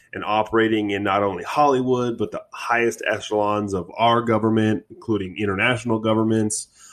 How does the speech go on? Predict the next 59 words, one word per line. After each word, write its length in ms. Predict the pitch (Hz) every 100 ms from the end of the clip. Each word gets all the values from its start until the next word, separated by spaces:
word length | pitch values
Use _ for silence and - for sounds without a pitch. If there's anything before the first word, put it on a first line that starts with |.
| - -
Um, 260 | 107 101 104
and 80 | 107
it's 140 | 107
fucking, 440 | - 123 - 107 - _
it's 640 | 123 131 147 120 139 135
fucking 300 | 156 - 120
tits, 280 | 123 123 -
man. 220 | 113 104 - - - _
Go 180 | 143 139
watch 280 | 131 123 127
it. 80 | 120
Go 100 | 120
check 240 | 131 113
it 80 | 107
out. 360 | 107 107 - _
Um, 380 | 110 104 101 - -
I 200 | 120 120
actually 260 | 117 110
have 200 | 104 101
a 40 | 101
downloaded 400 | 98 101 98 -
copy 300 | 101 - 98
of 160 | 92
it. 120 | 95 -
I 100 | 98
do, 260 | 104 101 -
or 100 | 104
maybe 240 | 101 98
I 60 | 98
don't. 280 | 95 95 87
I 40 | 98
don't 120 | 98
know. 200 | 95 - _ _ - - -
Um, 440 | 110 107 104 98 - _ - -
but 120 | 110 -
check 200 | 127 120
it 60 |
out 160 | 120 95
before 280 | 107 113 113
you 140 | 110
can, 460 | - 113 107 101 -
before 220 | 104 127
they 80 | 139
take 180 | 139 143
it 60 | 135
down. 220 | 131 90
I, 160 | 104 - -
I'm 180 | 110 135
assuming 340 | 127 143 131 123
that 80 |
it's 100 | 110
gonna 140 | - 104
be 80 | 101
taken 240 | 101 98
down. 240 | 92 87
So 140 | - 107
check 280 | - 147 156
it 60 |
out. 280 | 110 107 -